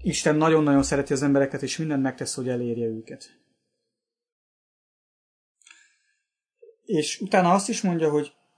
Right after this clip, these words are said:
és végül vegyétek fel, hogy a szellem kardját, amely az Isten beszéde. Tehát amikor jön egy támadás,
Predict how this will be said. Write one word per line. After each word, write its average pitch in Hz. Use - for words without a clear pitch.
és -
végül 151
vegyétek 170
fel, 156
hogy 147
a 139
szellem 175
kardját, 160
amely 151
az 147
Isten 143
beszéde. 127
Tehát -
amikor 165
jön 254
egy 190
támadás, 135